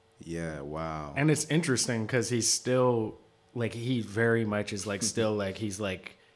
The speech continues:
Speaker 2: he loves sports and he
Speaker 1: Yeah.
Speaker 2: loves basketball and he loves, like, the power of that bringing it together. So that's still, like, that's the, at the forefront of his mind, but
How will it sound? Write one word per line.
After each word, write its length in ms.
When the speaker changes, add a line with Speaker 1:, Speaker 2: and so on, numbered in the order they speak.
Speaker 2:
he 240
loves 400
sports 760
and 100
he 60
Speaker 1:
Yeah. 140
Speaker 2:
loves 240
basketball 540
and 80
he 60
loves, 300
like, 140
the 80
power 460
of 220
that 220
bringing 400
it 100
together. 440
So 140
that's 220
still, 540
like, 220
that's 280
the, 380
at 200
the 80
forefront 760
of 160
his 220
mind, 580
but 320